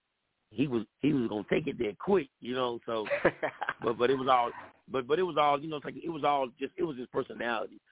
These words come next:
Speaker 1: He wasn't being nobody he wasn't, you know what I'm saying? Cool guy, man. Once you get to know him, man, you know, it's an excellent father to his kid, you know, to his, to his wife. Man, you know what I'm saying? Rest in peace to him, man. You know, he, he, he's definitely gonna be missed.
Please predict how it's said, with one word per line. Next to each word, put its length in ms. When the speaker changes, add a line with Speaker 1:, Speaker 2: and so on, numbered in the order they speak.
Speaker 1:
He 80
wasn't 320
being 240
nobody 320
he 120
wasn't, 460
you 80
know 60
what 80
I'm 120
saying? 220
Cool 280
guy, 260
man. 260
Once 200
you 80
get 100
to 80
know 340
him, 60
man, 180
you 80
know, 60
it's 100
an 80
excellent 280
father 300
to 40
his 180
kid, 440
you 60
know, 120
to 120
his, 100
to 140
his 100
wife. 320
Man, 140
you 40
know 80
what 140
I'm 20
saying? 100
Rest 220
in 80
peace 240
to 140
him, 80
man. 200
You 140
know, 60
he, 120
he, 280
he's 160
definitely 260
gonna 140
be 80
missed. 260